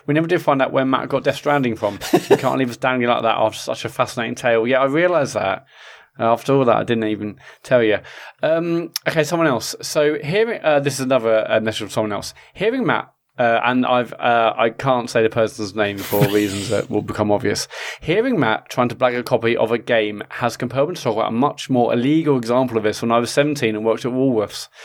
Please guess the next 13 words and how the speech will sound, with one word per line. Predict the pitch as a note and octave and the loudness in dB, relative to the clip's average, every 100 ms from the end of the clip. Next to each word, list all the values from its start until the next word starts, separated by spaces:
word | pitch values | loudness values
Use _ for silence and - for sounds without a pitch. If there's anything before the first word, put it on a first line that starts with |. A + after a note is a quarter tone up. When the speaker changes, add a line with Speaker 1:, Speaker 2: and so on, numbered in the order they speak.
| - - - - | -18 -18 -4 0
Speaker 1:
Back | - C#3 | 0 0
then, | C3 | 0
we | B2+ B2+ | 0 -2
could | A#2+ | -2
get | B2 - _ | -4 -4 _
games | B2 A#2+ A#2+ A2+ - | 0 2 0 -2 -4
in | B2 A#2+ | -2 -2
stock | - A2+ - - | 0 -2 -4 -6
sometimes | C#3 B2+ B2+ - | -4 -2 -4 -2
two | E3+ D3+ | 0 2
weeks | C3 - | 2 -2
before | A#2 B2 A#2+ | -2 2 4
release. | B2 B2 - - | 4 0 -2 -10